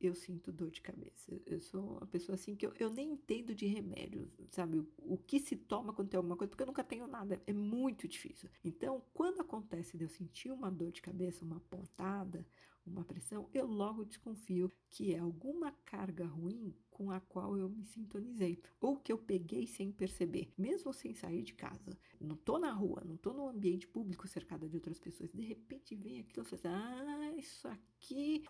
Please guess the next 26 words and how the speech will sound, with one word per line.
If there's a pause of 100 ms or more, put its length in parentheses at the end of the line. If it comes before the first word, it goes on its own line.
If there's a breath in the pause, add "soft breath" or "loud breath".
olha,
não
sei
de
onde
veio,
mas (140)
de
quem
me
sintonizei,
mas (120)
isso
aqui
não
é
meu."
O (360 loud breath)
que
que
eu
faço?
Imediatamente
eu
me
desidentifico